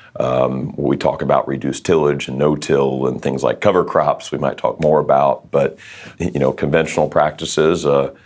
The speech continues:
uh, uh, definitely a standard way of doing things, but I would say Indiana especially has been a leader on, on how to improve those conventional methods as we learn more,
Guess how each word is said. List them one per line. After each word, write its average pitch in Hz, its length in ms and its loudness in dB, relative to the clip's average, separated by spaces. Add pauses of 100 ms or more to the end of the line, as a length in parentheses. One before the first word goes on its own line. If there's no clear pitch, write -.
(180)
uh, 60 400 0
uh, 50 180 0
definitely 71 400 0
a 69 40 0
standard 71 340 0
way 71 160 2
of 69 100 -2
doing 71 300 0
things, 71 440 -2
but - 400 0
I - 200 0
would 76 160 -2
say 71 380 0
Indiana 71 460 0
especially 76 500 -2
has 69 120 -2
been 76 140 -2
a 69 40 -2
leader 73 460 0 (360)
on, 69 400 0
on 73 120 -6
how 80 140 0
to 76 140 2
improve 76 500 0
those 73 200 -2
conventional 73 460 -2
methods - 480 -4
as 73 180 2
we 82 120 2
learn 78 280 2
more, 73 360 0